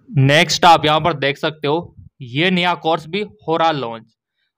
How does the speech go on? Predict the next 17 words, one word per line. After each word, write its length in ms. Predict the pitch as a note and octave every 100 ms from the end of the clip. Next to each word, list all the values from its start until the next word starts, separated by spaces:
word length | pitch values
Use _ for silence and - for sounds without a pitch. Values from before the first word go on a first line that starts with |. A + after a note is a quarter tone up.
| _ -
आईआईटी 580 | C#3+ E3+ F#3 E3+ E3 F3+
खड़गपुर 380 | D3+ E3 D3+ D#3
के 200 | D#3+ E3+
साथ 340 | E3+ C#3 D3
ही 140 | D3+ E3
यहाँ 160 | D3
पर 120 | D3+
नया 260 | D3 C3+ D#3
पाँच 320 | D#3 D3 C3+
साल 160 | D#3 D3+
का, 440 | D3+ D#3 E3+ _ -
जैसा 260 | C3 D#3+
कि 60 | D#3+
आप 120 | D#3
देख 220 | C3 C#3 -
पा 60 |
होंगे, 240 | C#3+ D3+